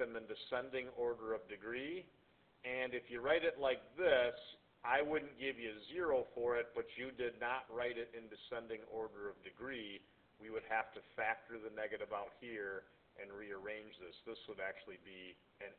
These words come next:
A answer, okay? I'd give that a C answer. If you want an A, you'd have to have that. If you have questions on the rest, make sure you ask in class. I try to show a little bit here. It's just using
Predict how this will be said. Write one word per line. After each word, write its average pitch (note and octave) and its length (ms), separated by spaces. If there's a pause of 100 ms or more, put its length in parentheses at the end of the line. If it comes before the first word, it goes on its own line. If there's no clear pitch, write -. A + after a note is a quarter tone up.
A G#2 320 (480)
answer, E2+ 480 (160)
okay? B2 240 (240)
I'd C#3+ 160
give C3 160
that B2 180
a G2 80 (140)
C D3 260
answer. G2+ 460
If G#2 80
you G#2 80
want A2 160
an F#2+ 160
A, A2+ 60 (100)
you'd G2 140
have F#2 180
to F#2+ 80
have F2 160
that. D#2+ 240 (400)
If E3+ 160
you F#3+ 80
have F3 240
questions G#3+ 560
on F#3 160
the D#3 140
rest, C#3+ 640 (380)
make B2+ 240 (200)
sure E3 220
you D3+ 220 (100)
ask C3+ 320 (100)
in A#2 140
class. A#2+ 380
I A2 100
try D3 160
to B2 140 (160)
show A#2+ 100
a G#2 100
little A2+ 240
bit G2 200
here. G2+ 320 (360)
It's A2 240
just C#3 240
using B2 400